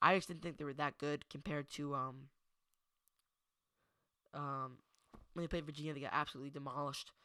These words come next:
So, that's something. So, those are a couple good games,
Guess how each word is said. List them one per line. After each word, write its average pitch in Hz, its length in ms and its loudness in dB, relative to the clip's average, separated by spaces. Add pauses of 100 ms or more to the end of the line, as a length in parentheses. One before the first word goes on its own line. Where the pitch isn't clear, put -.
(220)
So, 147 380 0 (360)
that's 160 220 -2
something. 156 340 -2
So, 156 100 -6
those 185 140 2
are 185 40 0
a - 20 -2
couple 180 220 -2
good 160 260 -4
games, 156 400 -4